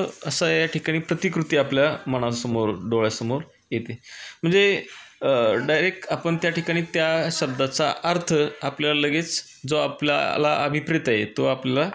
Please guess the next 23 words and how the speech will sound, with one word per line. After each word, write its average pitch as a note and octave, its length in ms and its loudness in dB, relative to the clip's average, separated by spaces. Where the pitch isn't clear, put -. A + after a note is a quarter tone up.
दिसतो A#2 360 -2
किंवा B2 380 -2
त्या D#3+ 180 4
शब्दाचा C#3+ 720 0
अर्थ F3 380 0
आपल्या D3 480 2
तात्काळ F3 440 0
लक्षात D3 380 -2
येतो. A2+ 340 -4
आता G3+ 140 0
यापुढं G3 720 4
लक्षणा E3+ 560 0
शब्दशक्तीची C#3 760 -4
काही A2+ 160 0
उदाहरणं F#2+ 400 0
पहा. F2+ 180 -8
यात C#3+ 180 4
काही D3+ 340 2
राम C#3 340 2
नाही, A#2+ 300 0
त्याच्या C#3+ 420 2
डोळ्यांतील C3 720 0
पाणी C3 520 -2